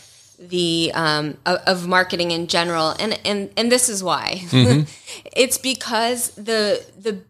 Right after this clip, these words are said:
Speaker 1: buyer's journey is more fragmented than ever, and it happens dig-, more digitally than ever before.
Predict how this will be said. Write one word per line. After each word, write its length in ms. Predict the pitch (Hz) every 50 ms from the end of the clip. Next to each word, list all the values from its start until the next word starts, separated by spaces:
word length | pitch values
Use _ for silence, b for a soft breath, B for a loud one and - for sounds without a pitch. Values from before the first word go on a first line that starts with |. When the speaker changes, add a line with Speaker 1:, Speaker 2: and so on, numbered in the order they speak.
| _ _ _ -
Speaker 1:
buyer's 380 | 220 214 220 233 247 254 -
journey 260 | - 220 202 202 196 196
is 120 | 190 -
more 140 | 180 165 165
fragmented 600 | - - 160 170 175 180 175 175 175 - 180 165
than 240 | 165 165 160 - -
ever, 280 | 156 160 170 190 208 220
and 200 | - - 185 185
it 120 | 160 -
happens 560 | - - 185 185 190 - 196 196 196 180 175 -
dig-, 340 | 190 175 160 - - -
more 280 | - 202 208 202 202 190
digitally 600 | 180 190 185 175 156 - 156 151 147 156 151 143
than 140 | 156 160 147
ever 240 | 143 143 139 151 151
before. 560 | 127 - 143 - - 143 147 127 107 120 B